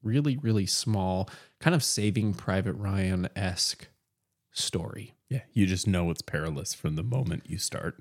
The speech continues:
Speaker 1: And, and y-, you know it's, i-, it's a, it's a r-, lovely story, right? It's, it's the, the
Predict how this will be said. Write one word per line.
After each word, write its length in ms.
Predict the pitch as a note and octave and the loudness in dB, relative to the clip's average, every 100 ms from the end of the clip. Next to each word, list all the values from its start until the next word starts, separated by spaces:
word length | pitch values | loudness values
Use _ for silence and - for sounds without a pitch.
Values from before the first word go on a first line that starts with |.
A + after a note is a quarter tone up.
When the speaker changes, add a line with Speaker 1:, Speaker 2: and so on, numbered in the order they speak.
| - | 2
Speaker 1:
And, 320 | D3+ C3+ B2 - | 4 6 4 6
and 400 | C3 A2+ A2 G#2 - | 6 6 4 0 -6
y-, 100 | - | -12
you 160 | - A#2 | -2 2
know 280 | A2 A2+ A#2+ | 4 6 4
it's, 420 | - - - - - _ _ _ _ _ _ _ _ _ _ _ _ _ _ _ _ _ | 2 0 -2 -6 -12 _ _ _ _ _ _ _ _ _ _ _ _ _ _ _ _ _
i-, 80 | C3 - | -8 4
it's 180 | D3+ - | 4 6
a, 100 | A#2 - | 2 4
it's 220 | C3 B2 C3 | 4 6 4
a 40 | |
r-, 180 | B2+ C3+ - _ _ _ _ _ _ _ _ _ _ _ _ _ - - _ _ _ _ _ _ _ _ _ _ _ _ _ _ _ _ _ | 2 -2 -6 _ _ _ _ _ _ _ _ _ _ _ _ _ -20 -20 _ _ _ _ _ _ _ _ _ _ _ _ _ _ _ _ _
lovely 400 | B2 C#3 D#3 D3 | 6 8 10 8
story, 540 | C3 - F#2 F2 F2+ - _ _ _ _ _ _ | 6 2 -2 -2 -6 -8 _ _ _ _ _ _
right? 240 | A2+ F#2 - | -2 -2 2
It's, 300 | A2 - - | 0 2 0
it's 220 | A#2 - | 2 2
the, 240 | - A2+ G#2+ - | 4 4 4 -2
the 240 | G#2 A#2+ | 2 2